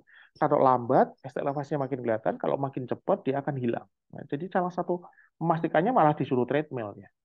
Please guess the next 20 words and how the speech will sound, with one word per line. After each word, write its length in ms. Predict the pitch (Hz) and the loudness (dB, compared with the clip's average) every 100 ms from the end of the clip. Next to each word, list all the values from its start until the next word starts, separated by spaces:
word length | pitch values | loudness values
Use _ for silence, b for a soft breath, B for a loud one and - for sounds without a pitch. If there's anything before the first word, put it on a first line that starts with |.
| _ | _
Ya, 100 | 110 107 | -10 -4
tapi 240 | 113 170 | 2 4
ya 80 | 131 | 6
pastikan 320 | 120 - - 117 | 2 -2 -4 -2
itu 80 | 156 | -2
bukan 240 | 127 110 | -2 -4
suatu 240 | - 101 - | -4 -6 -6
A 80 | 110 | -6
C 80 | |
S 320 | - - - 107 | -8 -8 -14 -18
ya. 20 | _ _ _ _ _ _ _ _ _ _ _ _ _ _ _ _ _ _ _ | _ _ _ _ _ _ _ _ _ _ _ _ _ _ _ _ _ _ _
Oke 240 | 170 170 147 | 0 6 8
lah, 320 | 127 117 117 | 8 6 4
ini 240 | 120 131 160 | 2 2 4
adalah 320 | 185 143 139 | 4 2 0
kriteria-kriteria 720 | 143 139 135 131 123 120 147 | 0 2 0 0 -2 0 0
yang 160 | 190 165 | 0 -2
nanti 80 | 147 | -4
bisa 240 | - 127 | -4 -6
membantu. 560 | 120 113 110 104 98 | -4 -4 -4 -6 -10